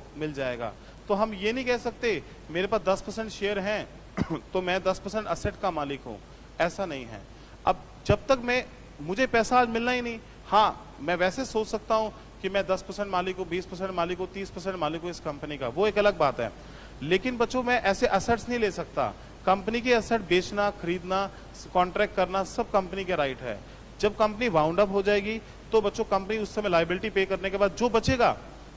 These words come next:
वो जिसकी जितनी शेयर होल्डिंग है उसको दे देगी। मान लो मेरी शेयर होल्डिंग बीस परसेंट है और company के बाद जो पैसा मिल, बचेगा बाद में, तो कंपनी मुझे बीस परसेंट उसमें से दे देगी। लेकिन वैसे rights जो होता है ना set के ऊपर, किसका होता है? Company का ही होकर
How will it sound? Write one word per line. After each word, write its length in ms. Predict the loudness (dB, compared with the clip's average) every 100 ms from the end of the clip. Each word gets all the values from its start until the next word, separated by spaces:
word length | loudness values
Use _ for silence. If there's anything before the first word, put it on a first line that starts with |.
| -10
वो 100 | -8
जिसकी 300 | -8 -6 -6
जितनी 280 | -6 -8 -6
शेयर 180 | -4
होल्डिंग 300 | -4 -4 -4
है 60 | -6
उसको 200 | -8 -8
दे 140 | -6
देगी। 300 | -4 -4 -4 -6 -12 -6
मान 220 | 2 4
लो 80 | 2
मेरी 220 | -2 -2
शेयर 160 | -2 -2
होल्डिंग 260 | -2 -2 -2
बीस 160 | -6
परसेंट 400 | -4 -2 0 2
है 200 | 2 2 -2 -16 -2
और 80 | -2
company 320 | 2 0 0
के 60 | 0
बाद 120 | 0
जो 120 | 0
पैसा 280 | 0 0 0
मिल, 140 | -4
बचेगा 500 | 0 2 4 4 4 2 2
बाद 260 | 6 6 6
में, 200 | -2 -6 -14 -18 -16 -8
तो 80 |
कंपनी 260 | -4 -2 -2
मुझे 200 | -4 -4
बीस 180 | -4 -8
परसेंट 280 | -8 -8 -8
उसमें 200 | -10 -10
से 140 | -8
दे 160 | -4 -4
देगी। 320 | -2 0 0 -2 -8
लेकिन 240 | -2 0 2
वैसे 500 | 6 4 6 2 0 -4 -8
rights 440 | 2 4 4 2
जो 100 | -2
होता 180 | 0 2
है 80 | 2
ना 60 | 0
set 260 | 0 -4 -2
के 60 | -4
ऊपर, 160 | -4
किसका 320 | -6 -8 0
होता 220 | 0 2 2
है? 140 | 2 -2 -10 -4
Company 320 | -4 -2 -4
का 100 | -2
ही 160 | -2 -2
होकर 440 | -2 -2 0 -2